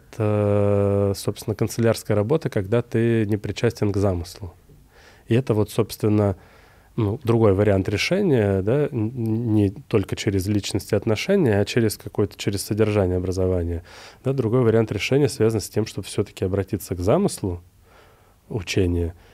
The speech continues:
и попытаться построить, э, вот этот процесс, ну, в форме действительно учебной деятельности, а не, н-, не то, что обычно этим называют. То есть, э,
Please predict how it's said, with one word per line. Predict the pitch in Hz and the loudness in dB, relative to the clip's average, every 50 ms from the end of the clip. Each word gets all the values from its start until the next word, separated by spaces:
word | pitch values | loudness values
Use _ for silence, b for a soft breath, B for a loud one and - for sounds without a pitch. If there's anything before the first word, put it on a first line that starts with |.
| b - | b -8
и | 110 95 | -8 -8
попытаться | - - - - - 107 107 110 - - | -8 -8 -10 -4 0 0 0 2 0 -2
построить, | - - 101 92 - - 101 101 104 117 117 113 104 - - - | -2 -2 -2 -2 -2 -2 0 2 2 4 2 2 0 -2 -6 -2
э, | - 101 98 98 95 92 90 90 | 0 2 2 2 2 2 0 -2
вот | 95 92 101 | -2 -4 -6
этот | - - - | -8 -6 -6
процесс, | - - 95 - - - 120 - - - | -4 -4 -4 -2 -2 -2 -2 -2 -2 -2
ну, | 110 98 90 | -2 -2 -2
в | - | -2
форме | - - - 107 104 104 101 | -4 -2 0 0 2 2 0
действительно | 95 101 - - 143 139 131 - 123 101 95 92 92 | 0 -2 -2 2 4 4 6 6 4 4 4 4 2
учебной | 98 - - - 101 90 92 90 87 | 0 0 0 0 0 0 0 0 0
деятельности, | 90 123 147 143 135 - 107 92 92 82 - - - - 95 | 2 2 2 2 0 -2 -2 -2 -2 -2 -4 -8 -8 -6 -4
а | 87 90 90 | -2 -2 -2
не, | 92 90 90 - - | -4 -6 -6 -6 -8
н-, | 104 98 95 98 - - 123 120 - - - - - - - - - - 117 107 | -6 -6 -6 -8 -8 -10 -12 -12 -12 -12 -12 -12 -10 -10 -10 -10 -10 -8 -6 -4
не | 98 95 95 92 92 92 87 87 B B B B B B B B B B B B B B B B B B _ - | -2 -2 -2 -2 -2 -4 -6 -10 B B B B B B B B B B B B B B B B B B _ -10
то, | 107 92 | -10 -10
что | - - 104 95 | -6 -4 -4 -4
обычно | 92 98 92 - - - 92 | -2 -4 -6 -6 -4 -2 -2
этим | 92 92 87 - 104 98 | 0 0 -2 -2 -2 -2
называют. | 98 95 104 110 101 95 90 85 85 B B B B B - | -2 0 0 2 2 2 2 0 -4 B B B B B -4
То | - 107 | -2 -2
есть, | 95 - - - - | -2 -2 -4 -8 -8
э, | - 120 104 101 101 98 98 95 95 95 95 95 95 95 107 | -4 0 0 2 2 4 4 4 2 2 2 2 2 0 -2